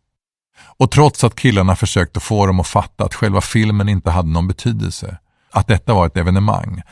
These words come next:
och att den här kvällen på Constellation skulle komma att gå till historien, så hade de ändå inte lyckats övertala dem att följa med. Till och med grabbarna insåg att det här var en fånig film.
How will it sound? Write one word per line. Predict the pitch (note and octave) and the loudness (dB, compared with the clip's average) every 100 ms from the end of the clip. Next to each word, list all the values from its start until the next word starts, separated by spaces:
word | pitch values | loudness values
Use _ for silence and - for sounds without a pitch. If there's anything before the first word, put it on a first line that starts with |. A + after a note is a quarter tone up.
| - | -2
och | G2 | 0
att | - | 2
den | F#2 | 2
här | F2 G#2+ | 2 2
kvällen | G2+ - E2+ E2+ D#2+ | 0 -2 0 0 -2
på | |
Constellation | - F2 - G2+ F#2+ G#2 - - - | 0 0 0 -2 0 -2 -4 -10 -8
skulle | - G2+ F#2+ | -2 0 2
komma | G2 F#2 | 2 0
att | - | 0
gå | F2 | -4
till | D#2 F2 | -4 -2
historien, | G2 - - A#2 G#2 - G2 F#2 _ _ _ _ - | 0 0 -2 -2 -2 -6 -10 -16 _ _ _ _ -2
så | A2+ | 4
hade | C3 A#2+ | 6 6
de | A2+ | 2
ändå | - A2 G2+ G#2+ | 2 2 2 2
inte | E2 | 0
lyckats | F2 E2 E2+ G2+ | -2 -2 -2 -2
övertala | D#2 D2+ E2+ E2 D2 | -2 -2 -2 0 -2
dem | C#2 | -4
att | D2 | -6
följa | E2+ F2 | -6 -4
med. | F2+ F#2+ - - _ _ _ _ _ _ _ _ _ - | -4 -6 -8 -14 _ _ _ _ _ _ _ _ _ 4
Till | D3 C3+ | 6 6
och | |
med | G#2+ F#2+ | 4 4
grabbarna | G#2 F2+ F2 G2+ F#2 | 4 4 4 2 2
insåg | F2+ D2+ - E2 | 0 -2 -4 -2
att | E2 - | -2 0
det | |
här | E2+ F2+ | 2 2
var | D#2 D#2 | 0 -2
en | |
fånig | C#2+ G2 F2 E2+ | -2 -4 -4 -4
film. | - F2 E2 | -6 -6 -8